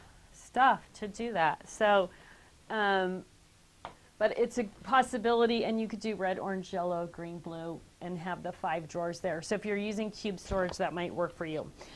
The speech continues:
So you might be storing everything by color, um, or type.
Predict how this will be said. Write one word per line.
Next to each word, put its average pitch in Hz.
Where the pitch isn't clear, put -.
So -
you 254
might 262
be 302
storing 269
everything 254
by 240
color, 277
um, 233
or 247
type. 285